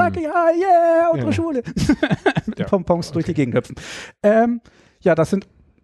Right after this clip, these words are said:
Speaker 1: die Freaks, weil die alle ein bisschen, die sind auch alle ein bisschen seltsam. Ähm, aber sind da zusammen,
Speaker 2: Mhm.
Speaker 1: mögen sich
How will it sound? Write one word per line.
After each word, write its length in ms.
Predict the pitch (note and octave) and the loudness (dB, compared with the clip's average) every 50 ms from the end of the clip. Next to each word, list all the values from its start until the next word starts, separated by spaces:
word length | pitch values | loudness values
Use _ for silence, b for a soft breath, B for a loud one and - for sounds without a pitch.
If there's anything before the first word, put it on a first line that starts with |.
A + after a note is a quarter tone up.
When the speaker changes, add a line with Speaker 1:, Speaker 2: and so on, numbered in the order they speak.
| _ _ _ _ _ _ - | _ _ _ _ _ _ -6
Speaker 1:
die 100 | E3+ D3+ | -6 -6
Freaks, 380 | C3+ - A3+ B3 A#3+ - - - | -4 -2 -4 -4 -4 -6 -6 -4
weil 240 | F#3 D#3+ D#3 D#3 D3 | -2 -2 0 -2 -2
die 80 | - | -2
alle 120 | D#3+ E3 F3 | -2 -2 -2
ein 80 | D#3 D3+ | -2 -2
bisschen, 400 | E3+ D#3 - - D3+ C#3+ C#3 C3 | -4 -4 -2 -2 -2 -2 -4 -6
die 80 | D3 F#3 | -8 -8
sind 180 | A3 D4+ - | -8 -6 -6
auch 160 | - G#3+ D#3+ D3 C3+ | -6 -6 -6 -6 -6
alle 140 | - C#3+ C3+ | -4 -2 -2
ein 100 | B2 A#2+ | -2 -2
bisschen 260 | C3+ B2 - C#3 A#2+ | -2 -4 -2 -4 -2
seltsam. 560 | A#2+ D#3 G3 A#3+ A#3 - A#3+ A#3+ B3 C4 C4 - _ _ _ _ _ _ _ _ _ _ _ _ _ _ _ _ - - - | 0 0 0 0 0 2 2 4 4 2 -2 -6 _ _ _ _ _ _ _ _ _ _ _ _ _ _ _ _ -20 -8 -2
Ähm, 320 | F3 F3+ F3+ F#3+ F#3+ G#3 - | 0 0 0 0 -2 -2 -2
aber 360 | D#3 D#3 F3 F3+ F#3 F3+ - - _ _ _ - | -2 -2 0 -2 -2 -2 -6 -12 _ _ _ -4
sind 220 | - - E3 E3 | -2 -2 0 0
da 80 | D3 C3 | -2 -4
zusammen, 420 | - - C3 B2 C#3 D#3 G#3 A#3 B3+ - - - - | -2 -2 0 0 2 2 0 -2 -6 -10 -16 -16 -4
Speaker 2:
Mhm. 80 | - D#3+ | 0 2
Speaker 1:
mögen 300 | F3+ G3 G3+ G3+ G3 G3 | 2 4 4 2 0 0
sich 360 | F#3 F#3+ G#3+ G#3+ - - - | 2 2 2 0 -2 -6 -12